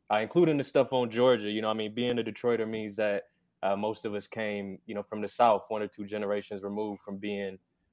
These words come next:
uh, being in states like Georgia, Mississippi, Alabama. Uh, and so writing about the South, uh, where some family still is and where a lot of family came from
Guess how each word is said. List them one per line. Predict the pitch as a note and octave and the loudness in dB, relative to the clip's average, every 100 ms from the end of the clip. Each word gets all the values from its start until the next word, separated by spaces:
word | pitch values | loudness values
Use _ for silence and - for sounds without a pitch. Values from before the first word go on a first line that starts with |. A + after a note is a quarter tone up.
| - | -12
uh, | F#2+ | -4
being | A2+ A2 | -2 -2
in | G#2 | -4
states | - G#2 - | -4 -2 0
like | G2 | -2
Georgia, | G2 A2+ G#2 G#2 | 0 2 2 0
Mississippi, | G2+ F#2+ F#2+ - G#2+ G#2 G#2 | -4 -6 -8 -8 -4 0 2
Alabama. | G2 F#2+ G#2+ G#2+ G#2 G2+ - _ _ _ _ - | 2 2 0 0 -2 -4 -6 _ _ _ _ 2
Uh, | G2 F#2+ F#2+ | 6 8 6
and | G2 | 0
so | - G#2 | -2 2
writing | G#2 G#2+ G#2 G2+ | 4 4 2 0
about | G2 G2 | 0 0
the | G2 | -2
South, | - G#2 G2 F#2 - _ - | 0 4 4 2 -4 _ -2
uh, | F#2+ F#2 | 2 2
where | F#2 G2 | 0 -2
some | F#2+ B2 A2+ | 0 -2 0
family | A2+ G#2+ G2+ | -2 -2 -4
still | - - D3 C#3+ | -4 2 4 4
is | C#3 B2+ A#2 - | 2 2 -2 -4
and | G2+ G#2 | -4 0
where | G2+ | 0
a | |
lot | G#2 G2+ | 2 0
of | - | -2
family | G#2 G2+ F#2+ | -6 -6 -8
came | - G#2 G#2 - | -8 -8 -8 -8
from | G#2 G2 F#2+ | -8 -6 -8